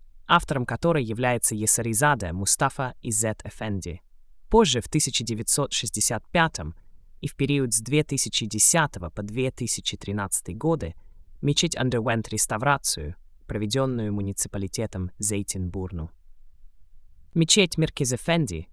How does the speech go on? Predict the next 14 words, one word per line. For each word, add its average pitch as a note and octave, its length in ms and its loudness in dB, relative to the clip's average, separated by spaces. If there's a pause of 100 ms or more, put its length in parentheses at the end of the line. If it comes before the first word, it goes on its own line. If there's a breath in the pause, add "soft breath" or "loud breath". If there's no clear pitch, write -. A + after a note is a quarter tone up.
(120)
представляет D#3 640 4
собой C3+ 320 2
каменное B2+ 480 4
сооружение A2 720 0
квадратного A#2 680 2
плана C3 460 0
с - 80 -8
деревянной A2 540 0
крышей D3 580 -4 (240)
и - 80 -2
единственным C#3 720 2
минаретом A2+ 600 -2
с F#2+ 100 -8
балконом. F2+ 640 -6